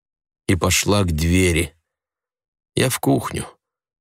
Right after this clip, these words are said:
Надо согреть макароны Славчику и щеняток покормить. У Лады уже не хватает молока». Оставшись одна, Ёлочка стала стягивать с ребёнка свитер.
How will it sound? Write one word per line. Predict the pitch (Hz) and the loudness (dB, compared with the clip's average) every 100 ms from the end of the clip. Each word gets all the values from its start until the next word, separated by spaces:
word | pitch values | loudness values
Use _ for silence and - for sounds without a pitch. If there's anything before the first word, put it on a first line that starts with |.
| - | -4
Надо | - 101 92 | 0 2 2
согреть | - 98 92 101 92 | 2 2 2 2 0
макароны | 92 92 101 98 98 95 | -2 0 0 2 2 0
Славчику | - 120 123 - - 113 107 | 0 0 -2 -2 -4 -2 0
и | 101 | 0
щеняток | - 107 101 95 90 85 90 - | 0 2 2 2 0 -2 -6 -4
покормить. | 95 - 92 95 92 - _ _ _ _ _ - | -4 -2 0 2 0 -4 _ _ _ _ _ -4
У | - | 0
Лады | 127 135 104 | 2 2 2
уже | 107 95 113 | 2 2 2
не | 107 | 2
хватает | 95 98 104 107 104 92 | 2 0 0 0 0 0
молока». | 101 101 92 92 85 - _ _ _ _ _ _ _ _ | 2 2 0 -2 -4 -8 _ _ _ _ _ _ _ _
Оставшись | 98 95 - 104 92 98 92 92 | 0 0 2 0 2 0 2 2
одна, | 87 95 110 104 82 _ _ _ - | 2 2 4 2 -2 _ _ _ -4
Ёлочка | 87 117 110 101 - 101 | 2 4 2 0 0 0
стала | - 110 101 | 2 2 2
стягивать | - - 117 95 98 95 | 0 0 0 2 2 2
с | - | 2
ребёнка | 95 90 107 101 95 | 2 2 2 2 2
свитер. | 98 - 98 98 82 76 | 0 2 2 2 0 -4